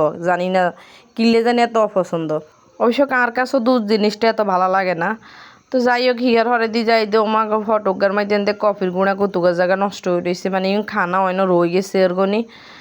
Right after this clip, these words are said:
তো এটা না আজকে আমু দে না, আমি একটু খেলাই। তো হেতরে বার করে দিছি, "যাও বাবা খেলাও এটা দি।" এটারে গুলি গুলি মানে শতানি করে বের হইছে এত কাম। তো আর কি একটা লই খেলাইলে হইছে যেন হেঁক চোখ না ধরলে আর শান্তি।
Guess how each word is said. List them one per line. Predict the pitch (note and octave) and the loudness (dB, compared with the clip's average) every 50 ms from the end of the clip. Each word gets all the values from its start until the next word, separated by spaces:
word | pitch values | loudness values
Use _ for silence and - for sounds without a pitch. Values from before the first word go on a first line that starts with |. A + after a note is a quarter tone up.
| - - - - | -20 -20 -16 -6
তো | - A#3+ | -2 0
এটা | A#3 A#3 G#3+ A#3 A#3 | 2 2 2 2 2
না | A#3 A#3 A3+ | 2 2 0
আজকে | A3 G#3+ A3 A3+ A3+ A3+ | 0 0 0 0 2 2
আমু | G#3+ G#3+ A3 G#3+ | 0 0 0 -2
দে | G3+ A3 A3 | 0 0 0
না, | G#3+ G3+ F#3+ | 0 0 0
আমি | F#3 F#3+ F#3+ F#3+ | -2 0 -2 -2
একটু | F#3+ F#3+ - G#3 F#3+ | -2 -4 -4 -6 -6
খেলাই। | - G#3 F#3+ F3 E3+ E3+ F3 F#3+ G#3+ | -2 0 0 0 0 0 -2 -2 -4
তো | - - G3 | -4 -4 -2
হেতরে | G3 G3 F3+ F#3 G3 G3+ | -2 -2 -4 -2 -2 0
বার | G3 G3+ F#3+ F3 | 0 0 0 -2
করে | F3 F#3 F#3 F#3 | -2 -4 -6 -4
দিছি, | F#3 F3+ G#3 G3 | -4 -4 -2 0
"যাও | F#3 F#3+ F3+ E3+ | 0 0 0 2
বাবা | E3 E3+ E3 F3+ | 0 0 0 -2
খেলাও | F3+ - G3 E3 E3 E3 | -2 -2 -4 -2 0 0
এটা | E3+ E3+ E3+ F3+ E3+ | 0 0 -2 -2 -2
দি।" | D#3 D3+ E3 F#3+ - - - - - _ _ _ _ _ - | -2 -2 -6 -8 -10 -14 -20 -20 -20 _ _ _ _ _ -2
এটারে | A#3+ A#3+ A#3+ B3 B3 B3 B3+ | 0 0 2 2 2 2 0
গুলি | A#3+ A3+ A#3 C4 C4+ C#4 C4 C4 B3 | 0 0 2 2 2 4 2 2 0
গুলি | G#3 A3+ A3+ G#3+ G#3+ | 0 0 0 0 2
মানে | G#3+ G#3+ G3+ G3+ | 0 0 0 0
শতানি | G3+ G3+ G3+ F3+ - F#3+ F#3+ F#3+ F#3 | -2 -2 -4 -2 -2 -2 -2 -2 -2
করে | G3 F#3+ F#3+ | 0 0 2
বের | F#3+ F#3+ F3+ | 2 2 2
হইছে | F3 E3 - F#3 | 2 0 0 -2
এত | F3 F3 - E3 E3 D#3 - | -2 0 0 -2 -2 -2 -2
কাম। | - E3+ E3 D3+ D#3 - - - - - - - - _ | -2 -2 -2 -2 -4 -10 -18 -20 -20 -20 -20 -20 -16 _
তো | - - A3+ | -4 -2 0
আর | A#3 A#3 A3 A3+ A3+ | 0 0 -2 -6 -8
কি | A3 G#3 G#3 G#3 G3+ | -6 -2 0 2 2
একটা | G3+ G3 G3+ - - G3 | 2 0 -2 -2 -2 0
লই | F#3 F#3 F3 | 0 0 0
খেলাইলে | F3+ G3 F3 F3 F3+ F3+ F3+ F#3 F#3 | 0 0 0 0 0 0 0 0 2
হইছে | F#3 F#3 F3+ F#3 - F3 | 2 0 0 -2 -2 -2
যেন | E3 F3 E3+ F3+ | 0 0 0 0
হেঁক | F#3+ G#3 G#3 G#3 G#3 - | 0 -2 -2 -4 -4 -6
চোখ | - G3 F3+ | -6 -6 -4
না | F#3 F#3 F3 E3+ | -2 -2 -2 -2
ধরলে | F3 F#3 F3+ F#3 F#3 F#3 | -2 -2 0 0 0 -2
আর | F#3 - - | -2 -2 -4
শান্তি। | F3 D#3 D3+ D3+ - D3+ C#3+ | -4 -4 -4 -6 -8 -8 -10